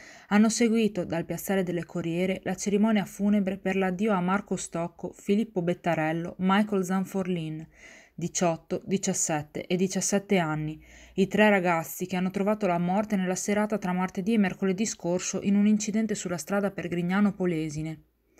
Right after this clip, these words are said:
Già mezz'ora prima del funerale il piazzale era pieno.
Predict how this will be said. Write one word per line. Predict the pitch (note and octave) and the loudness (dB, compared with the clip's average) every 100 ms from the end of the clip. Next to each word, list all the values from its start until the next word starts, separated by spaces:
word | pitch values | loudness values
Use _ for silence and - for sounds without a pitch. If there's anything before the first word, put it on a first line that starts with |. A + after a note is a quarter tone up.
| - - - - _ | -20 -20 -20 -20 _
Già | F3+ G#3+ | 0 4
mezz'ora | A3 G3+ G3 F#3 | 6 4 4 2
prima | G#3 A3 | 4 4
del | F#3+ F3 | 4 2
funerale | - F#3 E3+ D#3+ F3+ F#3 | 2 0 0 0 0 -2
il | F#3+ | -2
piazzale | E3 F#3 - G#3 G#3 | -2 -2 0 2 2
era | E3+ E3 | 2 0
pieno. | - D#3+ D3+ D3+ D3+ | -2 -4 -4 -6 -8